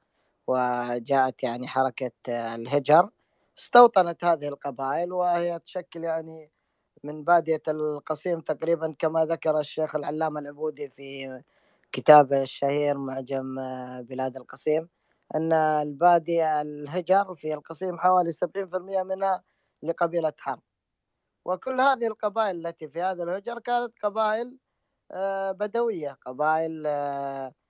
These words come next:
تتعارك مع القبائل الأخرى على موارد المياه، لها تاريخ يعني، آه، عريق في نجد. فهذا قد يحدث يعني، ليس، ليس مستغرب. ونلاحظ أنهم، آه،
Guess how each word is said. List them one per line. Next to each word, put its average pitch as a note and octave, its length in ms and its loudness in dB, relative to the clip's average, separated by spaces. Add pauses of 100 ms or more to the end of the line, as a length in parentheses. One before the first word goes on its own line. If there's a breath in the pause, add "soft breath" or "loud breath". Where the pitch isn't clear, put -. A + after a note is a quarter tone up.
(640)
تتعارك C#3+ 600 2
مع C3+ 100 -6
القبائل C#3 420 -2
الأخرى C#3+ 320 -2
على C3 240 -2
موارد B2+ 460 -4
المياه، C3+ 560 -2
لها B2+ 300 -8
تاريخ C3 460 -14
يعني، B2 640 -12
آه، B2 240 -20 (480)
عريق D3 400 6
في B2+ 500 4
نجد. C#3+ 440 4 (640)
فهذا A3+ 500 10
قد C#4 240 -2
يحدث F#3 380 -4
يعني، D3+ 260 -4
ليس، G3 260 -4
ليس G3+ 320 -4
مستغرب. D3 580 -10 (960)
ونلاحظ G#3+ 1200 0
أنهم، G3 520 -6
آه، D#3 400 -12